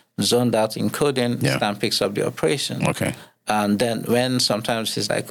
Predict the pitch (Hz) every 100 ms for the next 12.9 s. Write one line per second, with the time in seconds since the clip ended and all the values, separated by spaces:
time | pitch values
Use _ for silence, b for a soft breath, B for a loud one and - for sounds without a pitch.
0 | - - - 104 101 101 110 98 107 139
1 | 143 139 131 117 117 - - _ - 117
2 | 123 98 - _ _ 131 135 135 123 123
3 | - 147 113 110 - _ _ - 120 127
4 | 127 - 123 104 - 107 - 110 - 104
5 | 104 151 - 123 101 101 117 95 - _
6 | 120 120 113 - 104 104 71 - - -
7 | - - 117 - - 104 - 113 95 -
8 | 95 - 104 95 107 139 143 107 98 113
9 | - 110 104 - 113 - 120 - - 101
10 | 95 110 - 110 117 123 127 110 - 113
11 | 110 B B B B B - 113 135 123
12 | 120 120 107 120 - 139 104 104